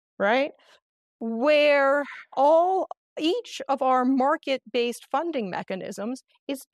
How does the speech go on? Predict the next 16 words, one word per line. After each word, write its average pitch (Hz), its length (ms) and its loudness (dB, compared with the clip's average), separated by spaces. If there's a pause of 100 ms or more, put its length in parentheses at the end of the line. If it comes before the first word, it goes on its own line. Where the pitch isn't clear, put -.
(300)
totally 330 640 -2 (300)
and 254 180 -4
completely 277 800 -8 (360)
integrated 247 800 -2
in, 208 220 -4 (140)
with 214 260 -4 (140)
and 208 300 -6
dependent 311 720 -4
upon 214 560 -4
a 196 60 -16
variety 214 420 0
of 202 180 -4
different 220 300 -6
kinds 208 300 -4
of 196 80 -10
bank 208 200 -4